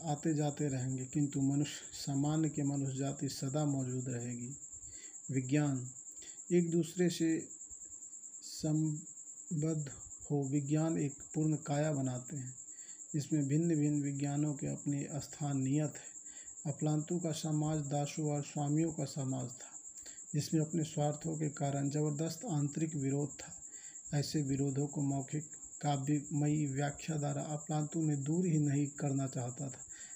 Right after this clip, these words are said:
बल्कि उससे कुछ सदियों पहले भारत के ऋषियों ने भी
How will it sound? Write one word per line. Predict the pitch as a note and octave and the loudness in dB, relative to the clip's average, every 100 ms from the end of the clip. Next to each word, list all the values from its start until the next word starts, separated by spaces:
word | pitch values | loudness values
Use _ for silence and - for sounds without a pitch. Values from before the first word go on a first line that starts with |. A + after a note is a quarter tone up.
| - - | -8 2
बल्कि | D#3+ D#3 D#3 | 4 4 2
उससे | C#3 - | 0 0
कुछ | D3 - D#3 | -2 0 -2
सदियों | - D3+ C#3 D3 D3+ | -2 0 2 2 0
पहले | - C#3+ D3 D3+ C#3 - - - - - | 0 0 2 2 0 -8 -14 -14 -14 -4
भारत | B2+ C#3 F3 F3 | 0 2 2 2
के | D#3+ | 4
ऋषियों | D3+ D3 - E3+ | 4 2 2 4
ने | D#3 C#3 | 4 4
भी | B2 C3 | 0 -6